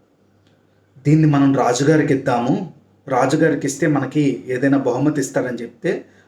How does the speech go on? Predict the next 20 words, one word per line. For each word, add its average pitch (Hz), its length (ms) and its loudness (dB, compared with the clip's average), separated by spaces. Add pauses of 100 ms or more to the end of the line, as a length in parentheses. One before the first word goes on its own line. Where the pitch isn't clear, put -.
(120)
అప్పుడు 127 600 -2 (680)
సంత 151 340 -2
రవిదాస్ 147 480 0
గారి 139 140 0
పురోహిత 143 480 -2
మిత్రుడు 139 320 -2
ఏం 123 120 -2
చేస్తాడంటే 127 800 -6 (280)
రాజ్-, 120 580 -4
రాజుగారి 120 600 -4
దగ్గరికి 135 340 -4
వెళ్ళి 135 300 -4 (260)
దాన్ని 123 200 -2
రాజుగారికి - 480 -2
ఇస్తాడు. 104 300 -10 (500)
రాజుగారు 139 680 2 (160)
వెయ్య 135 640 0 (720)
బంగారు 156 440 4
నాణేలు 156 360 4
ఇస్తారు, - 380 -2